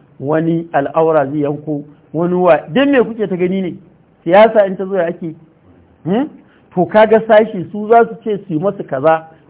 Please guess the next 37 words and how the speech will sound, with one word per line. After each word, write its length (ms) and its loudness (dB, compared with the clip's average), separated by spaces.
wani 160 0
a 180 2
ce 100 -6
ya 60 0
daina 320 0
sallar 340 -4
sati, 400 -6
wani 160 0
a 240 4
ce 80 -4
ya 100 -4
daina 460 2
yin 280 -2
alwala 400 2
in 100 -4
zai 180 -6
sallar, 240 -4
wani 280 -2
dai 200 0
a 80 2
yi 160 2
ta 100 -2
mai 220 -4
tsare-tsare 640 0
na 100 -8
kafirci 580 -10
kuma 160 -12
ya 60 -12
da. 180 -20
Wani 220 0
ma 240 4
gaba 380 4
ɗaya 300 -2
cewa 160 0
ake 220 -4
mai 220 -8
kafirci. 560 -16